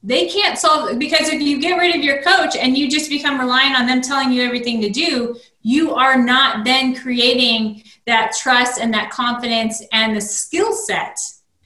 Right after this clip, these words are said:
to, for long-term success in any arena of life. It doesn't matter what you're hiring a coach for.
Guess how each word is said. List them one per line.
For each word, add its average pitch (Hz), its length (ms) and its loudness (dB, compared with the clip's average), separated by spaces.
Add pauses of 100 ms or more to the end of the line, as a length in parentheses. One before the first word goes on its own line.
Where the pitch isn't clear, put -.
(200)
to, 247 340 -4
for 254 160 0
long-term 277 560 0
success 269 480 -4
in 233 100 -4
any 226 300 -2
arena 202 360 -4
of 170 80 -14
life. 254 380 -8 (180)
It - 60 -14
doesn't 220 180 -8
matter 214 200 -2
what 208 120 -4
you're 185 140 -8
hiring 190 280 -6
a - 40 -20
coach 254 220 -12
for. - 400 -18